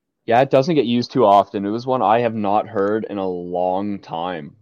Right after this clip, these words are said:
but it's kinda like a synonym for grinder, guy who's out there just doing all the dirty work for the boys, just mucking it out in the corners usually.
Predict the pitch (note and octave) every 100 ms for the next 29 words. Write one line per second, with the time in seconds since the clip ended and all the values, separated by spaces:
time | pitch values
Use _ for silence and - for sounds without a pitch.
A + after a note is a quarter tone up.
0 | _ F#2 F#2 - - A2 B2+ C3 C3 A2+
1 | G#2+ A#2+ B2 A#2+ G2+ G2 F#2 G2+ A2 F2
2 | D#2+ G2 F#2+ A2 G2+ G2+ G#2 G2+ G#2 G#2+
3 | G#2 - G2+ F#2+ G#2 G2+ G#2+ G#2+ F#2+ F#2+
4 | F#2 G#2 G2+ G2+ G#2 A2 G#2 A2 F#2+ F#2
5 | G2 A2+ - G#2+ - F#2 F#2+ F#2 F#2+ A2
6 | G#2 F2+ G2+ F#2+ G2+ - F#2 F2+ G#2+ G2+
7 | G2+ G#2+ B2+ A2+ B2